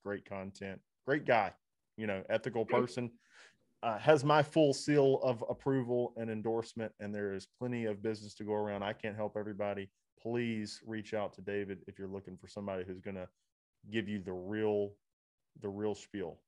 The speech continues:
Speaker 1: So thanks, man. Thank you so much for being on. Uh, is there anything else you'd like to say to the audience or anything?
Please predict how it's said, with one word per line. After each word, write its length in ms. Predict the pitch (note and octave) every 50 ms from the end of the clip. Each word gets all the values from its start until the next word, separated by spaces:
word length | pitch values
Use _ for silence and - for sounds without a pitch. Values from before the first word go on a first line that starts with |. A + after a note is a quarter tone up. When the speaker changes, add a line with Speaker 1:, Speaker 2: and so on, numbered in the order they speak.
| _ _ _
Speaker 1:
So 300 | - - F#2+ F2+ E2+ E2+ _ _ _ _ _ _ - _ _ _ -
thanks, 280 | C#3+ D3+ D3 C#3+ -
man. 240 | D3 C#3 C#3 C#3 B2+
Thank 180 | - C#3+ C#3 B2+
you 60 | B2+
so 160 | - C#3+ C3+
much 160 | C3+ C3 B2+
for 80 | - A#2+
being 240 | A2 B2 A#2+ A#2 A2+
on. 260 | A2 A2 A2 A2 G#2 _ _ _ _ _ _ _ _
Uh, 180 | - G#2 G2 G2
is 80 | G2 G2+
there 80 | A#2
anything 280 | C3 C3+ B2 - B2+ B2
else 200 | B2 A#2+ G#2 -
you'd 80 | B2 A#2
like 180 | A#2+ A#2+ A#2
to 60 | -
say 340 | - - A#2+ A#2 A#2 A#2 A#2 A#2 _ _ _ _ -
to 80 | -
the 120 | A2+ A2 A2
audience 500 | G#2+ A2+ A2+ A#2 A#2 A#2 A#2+ A#2 - -
or 360 | A2 G2+ G2+ G2 F#2+ F#2+ G2+ - _ _ _ _ A#2
anything? 380 | A#2 A2 A2 A#2 A#2 A#2+ C3